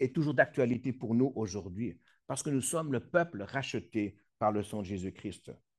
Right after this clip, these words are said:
Voilà pourquoi que je crois que le, la suite du, dans le verset quinze nous est aussi donnée. Que les yeux de notre Seigneur seront ouverts devant nos défis, devant nos situations difficiles. Et on a pu entendre ce matin comment que même dans nos temps difficiles,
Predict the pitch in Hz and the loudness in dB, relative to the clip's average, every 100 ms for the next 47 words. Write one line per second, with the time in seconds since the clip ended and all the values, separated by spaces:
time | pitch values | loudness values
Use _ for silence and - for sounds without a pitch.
0 | _ _ _ _ - 165 175 185 - 190 | _ _ _ _ 6 8 8 2 4 6
1 | 160 131 - 175 151 139 120 123 131 127 | 6 4 -2 2 6 6 4 4 4 4
2 | 190 147 143 123 127 120 123 - 110 - | -2 -4 2 4 4 4 0 0 -2 0
3 | 139 131 98 90 _ - 120 107 117 113 | 0 0 -4 -10 _ 0 0 8 8 8
4 | 107 104 101 101 - _ _ _ _ _ | 2 2 2 0 -4 _ _ _ _ _
5 | _ _ 170 170 175 135 196 185 165 - | _ _ 10 12 12 12 12 12 8 6
6 | 135 - 180 151 139 143 139 - 117 127 | 4 6 8 8 8 8 4 2 0 2
7 | 165 156 120 135 101 87 - _ _ - | 2 4 8 8 8 4 -10 _ _ 0
8 | 123 135 147 127 104 139 156 - 160 143 | 2 4 6 4 6 8 6 4 2 6
9 | 131 120 131 131 131 131 117 113 117 - | 6 6 0 -2 -4 -2 -2 -2 -4 -2
10 | 113 107 107 123 - 165 156 185 185 139 | -2 0 2 2 4 4 4 0 0 2
11 | 131 113 - 131 156 151 - 147 165 165 | 0 -2 -4 -4 -2 -2 2 2 4 4
12 | 151 139 - _ - - 143 190 214 185 | 6 6 4 _ -16 -2 6 8 8 8
13 | 170 151 - 208 175 165 165 131 - 156 | 6 6 4 0 4 2 2 -2 2 4
14 | 170 | 2